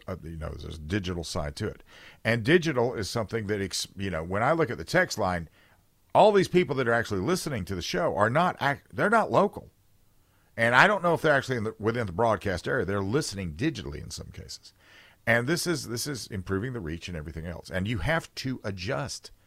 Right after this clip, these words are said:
to the times. Now, with, with, uh, with, with entertainment media, um,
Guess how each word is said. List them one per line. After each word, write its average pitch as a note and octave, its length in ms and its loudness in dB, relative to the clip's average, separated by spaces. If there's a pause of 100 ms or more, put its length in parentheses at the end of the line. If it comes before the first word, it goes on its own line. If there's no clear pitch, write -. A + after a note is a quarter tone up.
(220)
to - 100 -6
the F2 120 -4
times. - 440 -4 (320)
Now, G#2 440 4
with, F#2 260 -2 (2500)
with, F#2 220 0
uh, D2+ 300 0
with, E2 180 -2
with D2 220 -6
entertainment A2 640 0
media, E3+ 320 -6 (320)
um, F2 400 0